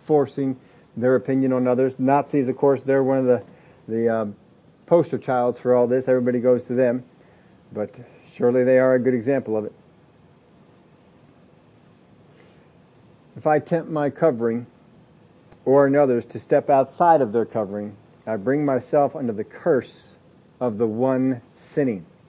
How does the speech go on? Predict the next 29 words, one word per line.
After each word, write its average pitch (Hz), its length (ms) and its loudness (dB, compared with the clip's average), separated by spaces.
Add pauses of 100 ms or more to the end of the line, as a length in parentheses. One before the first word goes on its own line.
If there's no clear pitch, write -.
(460)
That 120 140 0
is 117 120 0
something 127 300 -4
that 120 100 4
is 110 140 -2
in 127 100 0
the 117 60 -2
Bible. 123 320 0
A - 20 -10
couple 113 300 -4
of 110 80 -2
examples 123 420 -4
of 113 120 -4
that. 120 200 0 (880)
Israel 147 380 4
and 131 100 0
Balaam, 139 520 2 (540)
in 117 120 -4
the 117 100 -2
counsel 143 460 -2
to 139 180 -2
Balak. 135 500 0 (1000)
Balaam 123 440 2
counseled 147 560 -2
Balak 143 420 2
on 127 120 -2
what 135 160 -4
to 135 60 -8
do 160 400 -2